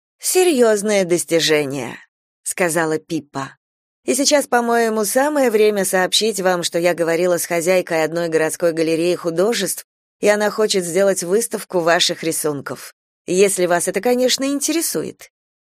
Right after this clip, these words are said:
«Что думаешь?» Марго посмотрела на меня. Я кивнула. «Сто лет. Как ощущения?»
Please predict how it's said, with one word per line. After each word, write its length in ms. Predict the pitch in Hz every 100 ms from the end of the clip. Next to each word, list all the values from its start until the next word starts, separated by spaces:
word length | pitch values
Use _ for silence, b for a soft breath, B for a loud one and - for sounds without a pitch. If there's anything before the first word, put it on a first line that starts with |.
| _ _ _ _
«Что 520 | - - - 196 185
думаешь?» 880 | 160 165 139 139 160 240 247 - - _
Марго 340 | 175 170 160
посмотрела 640 | 160 160 165 160 156 160 147
на 120 | 151
меня. 440 | 151 156 147 135 - _ _ _ -
Я 260 | 180 196
кивнула. 720 | 190 202 185 180 156 139 135 - _ _ _ _ _ _ _
«Сто 560 | - - - 156 175
лет. 600 | 180 151 123 - - - _ _
Как 360 | - 151 165 165
ощущения?» 920 | 151 - 143 - 131 135 147 180 220